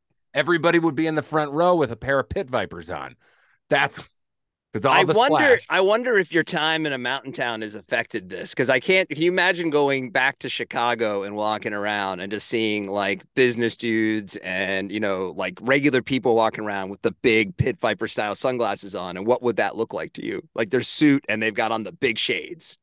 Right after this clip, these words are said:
Speaker 1: Let me tell you something. I go back to Chicago a lot, and I get compliments on this. I went back and visited, um, some of my, uh, wife's family in Iowa, okay,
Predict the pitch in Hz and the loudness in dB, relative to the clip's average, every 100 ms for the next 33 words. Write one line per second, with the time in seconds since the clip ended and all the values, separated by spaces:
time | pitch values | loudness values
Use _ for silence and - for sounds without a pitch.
0 | _ 98 104 110 107 76 73 71 - _ | _ -8 -8 -6 -8 -8 -14 -16 -20 _
1 | _ _ _ _ _ _ _ _ - - | _ _ _ _ _ _ _ _ -20 -20
2 | _ _ _ _ _ _ - 95 120 95 | _ _ _ _ _ _ -10 -4 -4 -2
3 | 92 90 - 82 76 - - 95 - 85 | -4 -6 -8 -8 -8 -16 -14 -12 -6 -6
4 | 80 73 71 69 64 _ _ _ _ _ | -6 -10 -12 -14 -18 _ _ _ _ _
5 | _ 82 82 87 92 90 82 82 69 62 | _ -12 -10 -8 -8 -10 -14 -14 -18 -18
6 | 62 53 - - 101 117 139 135 104 95 | -20 -18 -20 -12 -6 -4 -2 -4 -4 -6
7 | 92 - _ - 85 80 92 87 87 85 | -6 -8 _ -18 -14 -10 -10 -8 -8 -8
8 | 76 _ _ 82 78 76 73 - - 98 | -10 _ _ -14 -12 -12 -16 -16 -12 -10
9 | 92 90 80 - _ - 80 73 67 - | -8 -10 -12 -14 _ -16 -14 -12 -14 -16
10 | 80 90 101 - 90 78 71 60 55 _ | -10 -8 -8 -12 -12 -12 -14 -18 -20 _
11 | _ _ 92 90 85 82 73 - - _ | _ _ -16 -14 -12 -12 -12 -14 -20 _
12 | _ _ _ _ _ _ _ - 85 - | _ _ _ _ _ _ _ -20 -16 -10
13 | 90 | -10